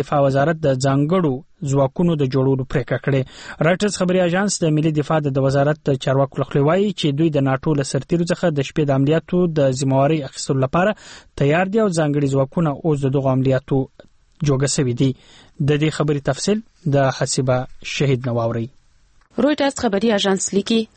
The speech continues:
Speaker 2: افغان ملي اردو یا پوځ دا وخت د ناټو او افغان حکومت ترمنځ د رامنځته شوې شخړې د هواري په مخه هلې ځلې کوي. لیکنه زیاتوي چې افغان ملي اردو دا وخت په کابل کې د حقوق عملیاتو د ترسره کولو لپاره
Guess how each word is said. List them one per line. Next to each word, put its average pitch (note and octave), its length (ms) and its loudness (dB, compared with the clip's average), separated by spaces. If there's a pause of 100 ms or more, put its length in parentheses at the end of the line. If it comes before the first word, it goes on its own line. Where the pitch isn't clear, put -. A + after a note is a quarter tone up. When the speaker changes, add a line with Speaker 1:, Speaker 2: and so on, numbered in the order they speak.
(120)
Speaker 2:
افغان A#3 300 0
ملي A3 200 2
اردو G3 300 0
یا F#3 180 2 (120)
پوځ G3+ 440 -2
دا G#3 140 2
وخت G#3+ 200 -4 (280)
د F#3+ 180 2
ناټو F#3+ 240 0 (180)
او F3+ 100 2
افغان F3+ 300 -2
حکومت F#3 480 0
ترمنځ G#3+ 480 0
د E3+ 120 0
رامنځته E3+ 380 -2
شوې B3 300 2
شخړې A3+ 280 0
د G#3+ 120 0
هواري D#3+ 380 -2
په G3+ 100 0
مخه F#3+ 220 -2 (320)
هلې A#3 240 2
ځلې D#3 240 -4
کوي. D3 180 -6 (140)
لیکنه B3 300 2
زیاتوي A#3 380 0
چې - 480 -4
افغان A#3 280 0
ملي A3+ 180 2 (140)
اردو G3+ 260 0
دا G#3 140 0
وخت - 180 -8
په F3+ 140 0
کابل F#3+ 260 -2
کې F#3+ 160 0
د E3 100 -2
حقوق F3 240 -2
عملیاتو F3+ 540 0
د F3 160 0
ترسره D#3+ 400 -6
کولو G3 260 2
لپاره E3+ 320 -4